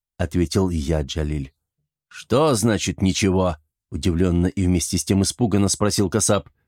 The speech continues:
«Ни единого слова», — ответил я Джалиль.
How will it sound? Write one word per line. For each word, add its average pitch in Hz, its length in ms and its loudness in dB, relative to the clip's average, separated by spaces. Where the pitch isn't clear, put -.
«Ни 92 200 0
единого 135 520 4
слова», — 92 440 -2
ответил 92 460 0
я 85 220 2
Джалиль. 90 500 0